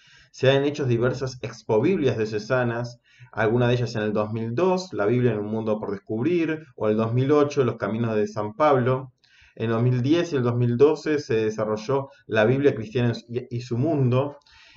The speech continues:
y también se realizaron una exposición de cuarenta y cinco láminas, donde se hace un recorrido a través de la,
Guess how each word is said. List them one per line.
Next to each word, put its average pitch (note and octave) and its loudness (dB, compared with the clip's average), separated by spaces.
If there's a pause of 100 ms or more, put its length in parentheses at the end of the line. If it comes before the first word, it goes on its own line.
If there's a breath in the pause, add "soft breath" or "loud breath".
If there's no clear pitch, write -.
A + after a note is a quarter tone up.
(120)
y F#3 4
también C#3+ 2
se D#3 0
realizaron D3 2
una D3 0
exposición B2+ -2
de C#3+ 4
cuarenta A2+ -2
y A#2 -12
cinco C#3+ -2
láminas, C#3+ 0 (260 soft breath)
donde C3 2
se - -6
hace - -8
un D#3 -2
recorrido C3+ 2
a C3+ 2
través C#3 0
de D#3 0
la, C3+ 2